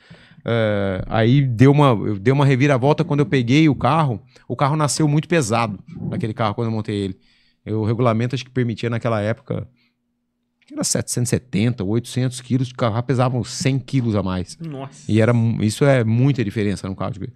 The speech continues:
Speaker 1: Aí eu peguei e falei, "Quer saber de uma coisa? Eu vou refazer esse carro." Aí eu refiz ele inteiro, cheguei no peso, e aí eu montei com um câmbio importado, um X-Track.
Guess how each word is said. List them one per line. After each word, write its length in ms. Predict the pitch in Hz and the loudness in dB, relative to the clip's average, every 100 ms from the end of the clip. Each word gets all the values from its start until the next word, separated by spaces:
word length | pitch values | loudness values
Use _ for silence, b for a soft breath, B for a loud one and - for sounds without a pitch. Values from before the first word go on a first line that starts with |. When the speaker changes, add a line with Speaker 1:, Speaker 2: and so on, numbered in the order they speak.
| b b b b | b b b b
Speaker 1:
Aí 80 | 123 | 2
eu 40 | |
peguei 120 | 123 | 4
e 20 | 147 | 4
falei, 120 | 156 | 2
"Quer 100 | 151 | 0
saber 120 | 143 | 0
de 60 | 139 | 0
uma 80 | |
coisa? 180 | 120 143 | 0 0
Eu 40 | 123 | 2
vou 80 | |
refazer 500 | 135 139 - 143 104 | 4 4 2 2 2
esse 140 | 104 - | 0 0
carro." 240 | 92 87 - b b - | -4 -4 -10 b b 0
Aí 80 | 113 | 6
eu 40 | |
refiz 300 | 127 127 143 | 6 6 4
ele 140 | 151 | 6
inteiro, 600 | 160 160 135 131 151 160 - _ | 4 2 4 4 4 0 -8 _
cheguei 320 | - 131 127 151 | -8 -2 2 2
no 100 | 143 | 0
peso, 600 | - 131 151 156 175 160 b b b b - | 2 4 4 4 0 -4 b b b b -4
e 160 | 131 | 2
aí 100 | 131 | 4
eu 80 | 143 | 4
montei 240 | 147 151 156 | 4 2 0
com 80 | 156 | 0
um 40 | |
câmbio 240 | 143 143 | 2 2
importado, 480 | 151 170 - 120 117 | 2 0 0 0 0
um 100 | 113 | 0
X-Track. 540 | 113 - 113 101 - | -2 -2 -2 -2 -4